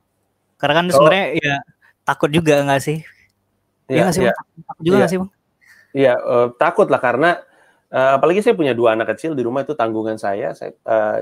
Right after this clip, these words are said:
Speaker 2: jangankan kena corona ya, sakit
Speaker 1: Ya.
Speaker 2: apapun juga udah,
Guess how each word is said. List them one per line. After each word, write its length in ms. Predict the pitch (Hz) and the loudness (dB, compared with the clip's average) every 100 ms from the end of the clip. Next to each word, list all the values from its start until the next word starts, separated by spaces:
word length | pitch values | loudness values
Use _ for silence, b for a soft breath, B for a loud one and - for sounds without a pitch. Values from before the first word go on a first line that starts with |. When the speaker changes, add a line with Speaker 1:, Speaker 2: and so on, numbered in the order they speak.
| 117 | -6
Speaker 2:
jangankan 720 | 113 113 113 113 113 110 107 | -6 -6 -6 -2 -2 -2 -6
kena 500 | - 107 107 104 107 _ | -8 -6 -4 -4 -6 _
corona 480 | 107 104 165 143 | -4 -2 -2 -4
ya, 160 | 107 131 - _ _ _ | -6 -8 -12 _ _ _
sakit 480 | - 123 113 131 127 | -4 -4 -2 -4 -2
Speaker 1:
Ya. 80 | 123 | 0
Speaker 2:
apapun 400 | 160 170 226 147 | 0 2 0 2
juga 160 | 113 | 2
udah, 260 | 110 104 | 2 0